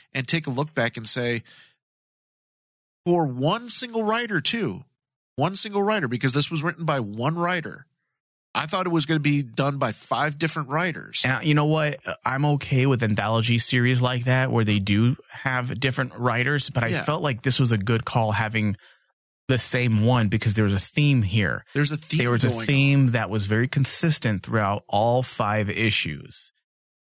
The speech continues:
Speaker 2: All right, so Star Wars Vader Dark Visions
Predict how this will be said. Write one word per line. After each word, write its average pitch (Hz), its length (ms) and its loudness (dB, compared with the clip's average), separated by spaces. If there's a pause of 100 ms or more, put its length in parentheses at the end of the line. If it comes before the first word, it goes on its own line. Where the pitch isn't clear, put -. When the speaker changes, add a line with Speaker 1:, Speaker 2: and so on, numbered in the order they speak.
(160)
Speaker 2:
All 139 100 -2
right, 117 240 -2
so 120 480 0 (720)
Star 185 180 2
Wars 175 460 2
Vader 120 460 2
Dark 107 340 0
Visions 101 720 2